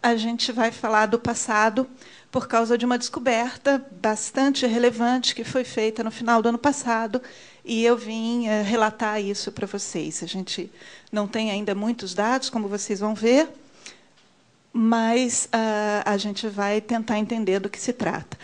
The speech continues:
Eu queria falar da Ilha Redonda, particularmente, que vai ser objeto da minha apresentação. Eh, eu tive pessoalmente lá uma única vez.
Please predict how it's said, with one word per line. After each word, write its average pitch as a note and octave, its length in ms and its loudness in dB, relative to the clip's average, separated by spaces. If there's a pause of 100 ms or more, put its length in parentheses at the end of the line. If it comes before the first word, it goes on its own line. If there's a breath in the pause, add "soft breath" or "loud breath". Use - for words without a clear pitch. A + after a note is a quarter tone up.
(160 loud breath)
Eu C#4 120 8
queria C4+ 420 4
falar C4 380 4
da C#4 160 4
Ilha B3+ 260 4
Redonda, B3 580 4 (360 loud breath)
particularmente, B3+ 1040 4
que D4 120 -6
vai C#4 160 2
ser C4 220 2
objeto A3 460 2
da A#3+ 80 4
minha A3 200 2
apresentação. A#3 840 -2 (440 loud breath)
Eh, G#3+ 420 4
eu B3+ 160 8
tive B3 320 -2
pessoalmente G#3+ 760 0
lá G3 280 2
uma G3+ 180 4
única G#3 380 2
vez. C#4 480 2